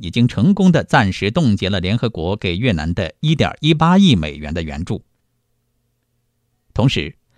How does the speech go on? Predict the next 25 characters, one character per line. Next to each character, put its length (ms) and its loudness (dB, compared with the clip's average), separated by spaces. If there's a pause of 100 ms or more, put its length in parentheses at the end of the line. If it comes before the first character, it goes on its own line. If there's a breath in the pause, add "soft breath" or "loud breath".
(180)
美 240 4
国 280 2
也 140 2
和 140 0
中 260 4
国 180 2
东 200 2
盟 200 4
一 120 -4
道， 200 -2 (220 soft breath)
共 180 8
同 240 4
促 240 0
成 200 0
了 160 0 (120)
减 360 2
各 220 2
种 220 -2
力 160 2
量 220 -2
的 80 -8
联 240 -2
合 160 -2
阵 180 0
线， 260 -2